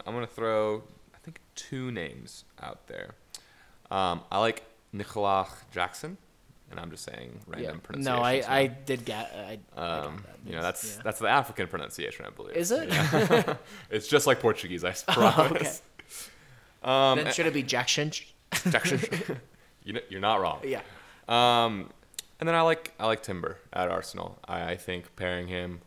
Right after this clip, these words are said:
Speaker 1: with, uh, Saliba is gonna be a great partnership. And then you
Speaker 2: Yeah.
Speaker 1: also have Gabriel there too for the depth because they are playing,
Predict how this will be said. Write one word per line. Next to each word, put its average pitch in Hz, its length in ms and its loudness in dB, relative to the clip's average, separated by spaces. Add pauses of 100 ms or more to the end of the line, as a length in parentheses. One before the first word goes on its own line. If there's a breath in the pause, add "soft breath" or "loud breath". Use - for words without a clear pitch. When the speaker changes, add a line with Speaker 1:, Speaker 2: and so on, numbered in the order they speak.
Speaker 1:
with, 87 360 -10
uh, 80 340 -4
Saliba 90 540 -4 (100)
is - 240 -14
gonna 85 180 -8
be 85 120 -6
a - 20 -4
great 90 240 0
partnership. 92 580 -4 (240 loud breath)
And 90 100 -10
then 87 80 -4
you 85 100 -2
Speaker 2:
Yeah. 90 60 2
Speaker 1:
also 92 200 -2
have 85 280 -2
Gabriel 82 420 -8
there 80 200 -4 (240)
too 85 300 -6 (240 soft breath)
for 98 180 -2
the 85 80 -4
depth 80 320 -4
because - 320 -10
they - 120 -6
are - 100 -4
playing, - 460 -10